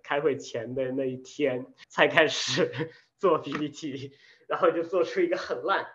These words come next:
但是很有趣的P P T，然后我就开一个小时会跟他们讲，然后设计一些活动，设计一些互动什么的，反而就是效果还不错。然后我就慢慢地发现我对临时抱佛脚这种，这件事情颇有心得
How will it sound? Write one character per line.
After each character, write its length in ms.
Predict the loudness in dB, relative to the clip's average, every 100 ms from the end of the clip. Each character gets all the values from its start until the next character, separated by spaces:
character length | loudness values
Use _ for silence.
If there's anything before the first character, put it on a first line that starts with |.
| _
但 120 | -4 -2
是 60 |
很 140 | 2 4
有 200 | 4 0
趣 300 | -8 -6 -6
的 80 | -6
P 220 | -14 -14
P 20 |
T， 260 | -16 -20 -20 _ _ _
然 100 | -2
后 100 | 2
我 80 | 2
就 380 | 2 0 0 -2
开 180 | -2 -2
一 40 |
个 80 | -2
小 180 | -4 -4
时 100 | -6
会 160 | -4 -6
跟 120 | -6
他 80 | -6
们 160 | -6
讲， 260 | -4 -6 -6
然 100 | -10
后 60 | -8
设 160 | -6
计 80 | -4
一 40 |
些 100 | -4
活 220 | -6 -6 -4
动， 160 | -4
设 120 | -4 -10
计 80 |
一 40 | -8
些 140 | -8
互 260 | -8 -8 -6
动 200 | -4 -6
什 100 | -10
么 60 | -18
的， 160 | -20 -20 _ _
反 100 | -6
而 140 | -4 -2
就 100 | -2
是 480 | -2 -2 -2 -2
效 360 | -6 2 4 4
果 120 | 2
还 140 | 0 -2
不 160 | -2
错。 460 | -2 0 0 -2 -18 -20 -8 -2
然 100 | 0
后 80 |
我 80 | 0
就 100 | 0
慢 200 | -2 -2
慢 20 |
地 80 | -2
发 160 | -4 -4
现 240 | -4 -4
我 260 | -4 -8 _ _
对 120 | -2
临 220 | -2 -2 -4
时 160 | -2
抱 220 | 0 0
佛 120 | 0 -2
脚 240 | -4 -4 -8
这 100 | -10
种， 120 | -10 -16
这 120 | -10 -2
件 180 | -2
事 180 | -2 -6
情 320 | -8 -10 -12 -20 _
颇 200 | 0 2
有 140 | 2
心 340 | -2 -4 -4 -4
得 280 | -8 -12